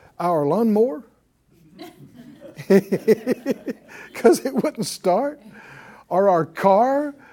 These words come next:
'cause it had a leak, or our chair 'cause we stumped our toe on it,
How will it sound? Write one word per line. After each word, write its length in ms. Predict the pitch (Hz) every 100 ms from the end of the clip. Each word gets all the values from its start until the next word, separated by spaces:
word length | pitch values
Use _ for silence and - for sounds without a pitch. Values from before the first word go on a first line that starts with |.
| _ -
'cause 260 | 208 160
it 100 | 180
had 240 | 143 196 190
a 40 |
leak, 640 | 156 165 262 294 - - - _ _ _ _ _
or 440 | - 185 220 214 202
our 320 | 180 175 160
chair 640 | - - 202 233 269 294 269 - _
'cause 300 | 196 196 160
we 220 | 170 170
stumped 400 | - - 220 208
our 120 | 190
toe 300 | 165 - 220
on 200 | 214 226
it, 220 | 311 302